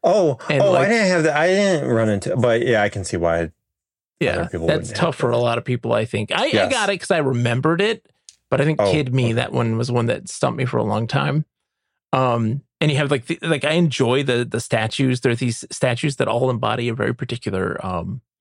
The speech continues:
Speaker 2: uh, they are talking heads that embody a particular mood or, uh, like, uh, was it like a,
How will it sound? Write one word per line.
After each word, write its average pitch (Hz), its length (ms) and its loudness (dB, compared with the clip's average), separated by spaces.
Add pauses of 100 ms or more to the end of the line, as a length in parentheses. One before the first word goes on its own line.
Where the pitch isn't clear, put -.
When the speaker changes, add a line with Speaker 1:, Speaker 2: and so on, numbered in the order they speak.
(500)
Speaker 2:
uh, 92 720 -2
they 135 180 2
are 120 80 0
talking 131 340 -2
heads 110 400 -2
that 110 220 -4
embody 110 400 0
a 107 60 -4
particular 113 760 -4
mood 131 600 2
or, 123 180 -2 (220)
uh, 113 600 -2 (1040)
like, 131 240 0 (360)
uh, - 120 -8 (580)
was 160 200 0
it 151 60 -4
like 143 120 0
a, 110 160 -4